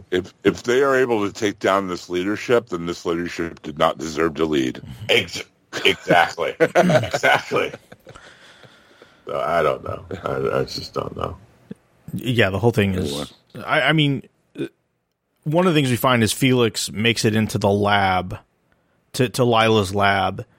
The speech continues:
Speaker 3: and finds a bunch of that, what is it, the, the,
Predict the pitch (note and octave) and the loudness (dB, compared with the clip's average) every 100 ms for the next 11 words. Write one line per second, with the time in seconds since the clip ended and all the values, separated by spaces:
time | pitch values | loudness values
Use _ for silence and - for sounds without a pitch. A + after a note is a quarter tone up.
0 | _ _ _ A2 A#2 - B2 B2 A2+ G2 | _ _ _ -2 0 2 2 4 2 0
1 | - A#2 A2+ A#2+ G2+ G2+ G2+ G2 G#2+ G2 | 0 0 2 0 2 2 2 0 -2 -2
2 | F#2+ - G2+ G2 A2 - G2 | -4 -4 -2 -2 -4 -4 -4